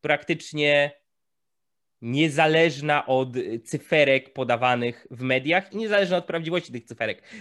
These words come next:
Czyli, e, byłoby to prawdą niezależnie od tego, które z podanych konkretnych informacji, a są trochę różniące się, e, dotyczące zakażeń, zachorowań, hospitalizacji i śmierci byłyby prawdziwe. A mianowicie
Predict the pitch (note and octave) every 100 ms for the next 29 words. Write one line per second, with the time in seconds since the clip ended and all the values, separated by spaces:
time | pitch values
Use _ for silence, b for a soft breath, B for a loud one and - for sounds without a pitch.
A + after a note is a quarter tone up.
0 | E3 - D#3+ D3+ D3 - B2+ C3 C3 C3
1 | B2+ B2+ D2+ F#2+ - C#3+ B2+ F3+ E3 D#3+
2 | - D#3 E3 D3+ D3 D#3 D#3 - b b
3 | C#3 D3 D3+ D3 D#3+ D3 D#3 D#3 C#3 -
4 | - D#3 C#3+ C#3 C#3 _ _ - - -
5 | G3 F3 D#3+ - - D3 C#3 C#3 C#3 -
6 | _ _ _ C3+ B2+ D3 C#3 C#3 B2+ C3+
7 | C3 D3 D#3 D#3 C#3+ C#3 C3+ B2+ C#3 E3+
8 | C3 A2 B2+ C#3+ B D#3+ C3 - B2+ B2
9 | A#2+ C3 C3 B2+ B2 A#2 A2 G#2 - -
10 | F3+ F#3 E3 D3 C#3 C3+ D#3+ E3 D3 C#3
11 | C#3 C3+ C3+ D3 - D3 C3+ B2+ C3+ -
12 | - - C#3 C3 B2+ B2+ A#2+ B2 B2+ D3+
13 | D3+ D#3 G2+ - B C#3+ B2+ D3 D3 C#3+
14 | D3 D3+